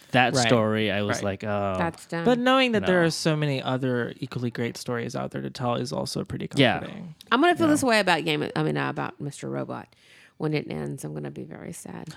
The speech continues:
Speaker 1: Well, I felt that way about, um, Fleabag when I finished it last night. I
Speaker 3: Oh,
Speaker 1: just, I just
Speaker 3: really?
Speaker 1: laid there.
Speaker 3: 'Cause it's not coming back.
Speaker 1: I was like,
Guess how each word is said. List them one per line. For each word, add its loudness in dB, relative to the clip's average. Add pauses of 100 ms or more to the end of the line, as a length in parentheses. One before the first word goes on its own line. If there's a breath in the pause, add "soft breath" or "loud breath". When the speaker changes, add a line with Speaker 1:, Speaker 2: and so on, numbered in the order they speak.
Speaker 1:
Well, 8
I 6
felt 4
that 4
way 6
about, 2
um, 0
Fleabag 2
when -6
I -4
finished -2
it 0
last -2
night. 2
I -6
Speaker 3:
Oh, -2
Speaker 1:
just, 4
I 4
just 4
Speaker 3:
really? 4
Speaker 1:
laid 4
there. 2
Speaker 3:
'Cause 4
it's 4
not 2
coming 4
back. 2
Speaker 1:
I -2
was -2
like, -2